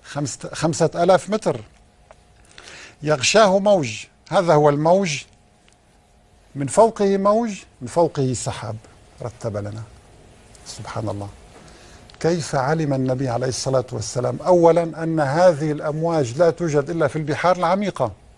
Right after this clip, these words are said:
بحر اللجي، وأن هذه الأمواج موجودة، وأن هناك ظلمات؟ قال: "إذا أخرج يده لم يكد يراها". لم يقل: "لا يراها."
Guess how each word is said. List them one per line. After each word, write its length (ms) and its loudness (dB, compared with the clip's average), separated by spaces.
بحر 320 0
اللجي، 480 -4
وأن 380 0
هذه 500 0
الأمواج 640 2
موجودة، 520 -2
وأن 260 0
هناك 380 2
ظلمات؟ 640 -2
قال: 380 0
"إذا 320 2
أخرج 400 0
يده 500 2
لم 280 2
يكد 400 0
يراها". 400 0
لم 200 2
يقل: 420 2
"لا 180 4
يراها." 680 4